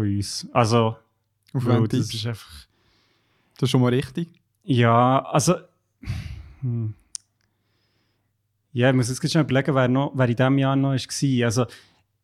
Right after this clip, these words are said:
Speaker 1: ich meine, es kann, also, kann natürlich die Folge sein mit dem Fibu, der relativ viele Leute, denke ich, von, von etwas auf einer Geschichte manchmal überhören. Ähm, aber jetzt einfach so aus Gewohnheitshalber möchte ich das eigentlich nicht sagen, sondern ich fände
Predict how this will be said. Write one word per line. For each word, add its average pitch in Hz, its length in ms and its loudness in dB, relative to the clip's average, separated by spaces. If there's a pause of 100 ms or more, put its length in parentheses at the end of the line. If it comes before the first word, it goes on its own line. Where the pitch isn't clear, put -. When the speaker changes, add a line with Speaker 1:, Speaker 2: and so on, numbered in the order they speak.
(180)
Speaker 1:
ich - 80 -4
meine, 147 180 6
es - 80 2
kann, 180 160 0
also, 139 240 2 (240)
kann 143 140 2
natürlich 147 220 -2
die - 60 -12
Folge 156 240 2
sein 160 160 2
mit 147 180 2
dem 135 140 2
Fibu, 156 420 -2
der 139 220 -2
relativ 139 340 -2
viele 139 440 0 (200)
Leute, 135 220 -4
denke 131 380 -4
ich, 120 60 -6
von, 135 380 -8
von 135 220 -10
etwas - 200 -16
auf 139 140 -8
einer 135 100 -2
Geschichte - 540 -4
manchmal 131 360 0
überhören. 147 800 0 (640)
Ähm, 117 800 0 (1120)
aber 120 300 0 (240)
jetzt - 240 -2
einfach - 180 -2
so - 140 0
aus - 140 -2
Gewohnheitshalber 131 800 0
möchte 117 240 -2
ich 127 60 -10
das 120 140 -6
eigentlich 120 200 2
nicht 127 200 0
sagen, 143 320 0
sondern 117 420 0
ich 123 120 -2
fände 113 140 0